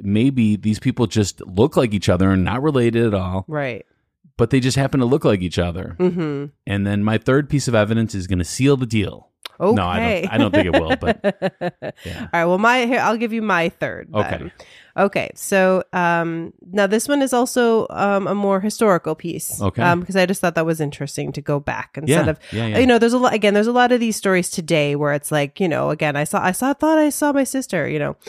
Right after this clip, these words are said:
Speaker 1: Mm-hmm.
Speaker 2: All right. So this is English writer Isaac Walton, um, shares a, um, an account, a disputed account. So again, not everybody believes the story,
Speaker 1: Mm-hmm.
Speaker 2: um, from, uh, John Donne, who was a writer,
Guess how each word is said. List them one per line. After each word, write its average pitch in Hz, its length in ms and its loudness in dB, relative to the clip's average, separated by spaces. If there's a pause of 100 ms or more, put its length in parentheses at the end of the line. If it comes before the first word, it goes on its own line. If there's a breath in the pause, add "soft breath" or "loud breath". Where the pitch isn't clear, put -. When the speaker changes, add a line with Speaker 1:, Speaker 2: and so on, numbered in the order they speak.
Speaker 1:
Mm-hmm. 92 220 -4
Speaker 2:
All 98 160 2
right. 156 100 2
So 185 100 -2
this 220 200 2
is 220 320 -2
English 247 420 0
writer 185 640 2
Isaac 208 500 -2
Walton, 170 880 -2 (240)
um, 170 680 0 (320)
shares 185 760 0
a, 165 540 -2 (460 loud breath)
um, 165 280 2
an 170 80 0
account, 160 500 -2
a 175 60 -2
disputed 254 560 0
account. 160 400 -2
So 185 80 0
again, 165 260 2
not 156 180 2
everybody 165 460 0
believes 175 440 -2
the 139 80 -4
story, 104 400 -2 (200)
Speaker 1:
Mm-hmm. - 40 -12
Speaker 2:
um, 160 340 0
from, 160 400 -2 (460 loud breath)
uh, 160 260 4
John 175 480 2
Donne, 147 400 0
who 170 180 -2
was 156 220 -2
a 151 80 0
writer, 147 520 -4